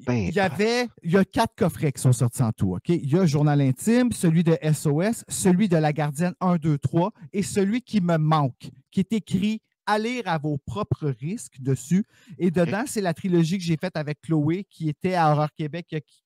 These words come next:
Speaker 2: quitté récemment.
Speaker 1: Oui.
Speaker 2: Merci, Chloé. Euh, qui a, euh, lu la trilogie Pension infernale, Secret de l'auberge et Flamme accusatrice, numéro vingt-neuf, trente-trois, trente-cinq.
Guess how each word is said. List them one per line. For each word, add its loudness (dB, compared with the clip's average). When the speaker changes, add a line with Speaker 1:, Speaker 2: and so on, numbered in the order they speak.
Speaker 2:
quitté -10
récemment. -14
Speaker 1:
Oui. 4
Speaker 2:
Merci, -20
Chloé. -12
Euh, 0
qui 0
a, 0
euh, -4
lu 2
la 0
trilogie -2
Pension 0
infernale, -4
Secret -6
de -6
l'auberge -4
et -4
Flamme -4
accusatrice, -6
numéro 0
vingt-neuf, 0
trente-trois, 2
trente-cinq. -4